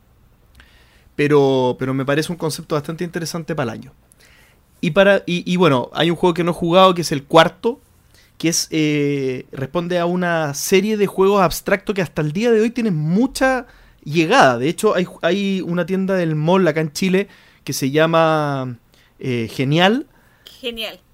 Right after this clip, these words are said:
Speaker 1: Sí, que vende este tipo de juegos y el cuarto también lo tienen a la venta. Entonces es un juego que hasta el día de hoy tiene mucha llegada a público no jugón, digamos. Tiene mucha vitrina no jugona,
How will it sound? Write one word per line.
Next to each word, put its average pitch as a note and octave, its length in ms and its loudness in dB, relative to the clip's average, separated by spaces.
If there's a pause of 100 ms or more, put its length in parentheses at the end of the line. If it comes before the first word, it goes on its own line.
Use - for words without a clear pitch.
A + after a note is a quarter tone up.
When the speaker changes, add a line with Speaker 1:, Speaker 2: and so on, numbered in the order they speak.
Speaker 1:
Sí, G#3 400 -4
que E3 120 2
vende B3 300 2
este A3+ 220 -4
tipo A#3 240 0
de A3+ 80 6
juegos A#3+ 260 0
y G#3+ 60 0
el F#3 80 -2
cuarto A3+ 240 -2
también F#3+ 240 -2
lo A#3 80 -4
tienen A#3 260 -2
a G#3+ 80 0
la G3 120 2
venta. G#3+ 260 0
Entonces F#3+ 160 -12
es - 40 -6
un A#3 100 -4
juego A#3 180 0
que G#3 240 -2 (320)
hasta C#3+ 240 -4
el D#3 80 -4
día A#3+ 180 2
de F#3+ 160 4
hoy A3 240 4
tiene G3+ 280 -2
mucha G3+ 320 -2
llegada G3+ 520 2
a - 220 -4
público G#3 420 -4
no G3 140 0
jugón, F3+ 420 2
digamos. B2 320 -2
Tiene G3 220 0
mucha F#3 260 0
vitrina D3 460 0
no C3+ 100 -2
jugona, B2+ 480 -2